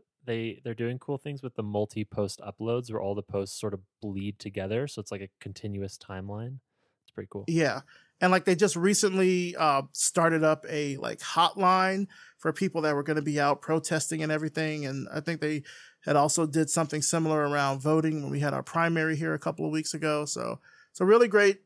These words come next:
Speaker 2: uh, profile. I definitely recommend people check it out.
Speaker 1: Fantastic.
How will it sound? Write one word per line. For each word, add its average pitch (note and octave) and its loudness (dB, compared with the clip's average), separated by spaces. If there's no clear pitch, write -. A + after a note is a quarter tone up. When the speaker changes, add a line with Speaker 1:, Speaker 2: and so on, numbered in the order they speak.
Speaker 2:
uh, E3+ 6
profile. E3 4
I - 0
definitely D#3 0
recommend C#3+ -4
people D3 -4
check D3 -4
it C3+ -4
out. B2 -4
Speaker 1:
Fantastic. G2+ -8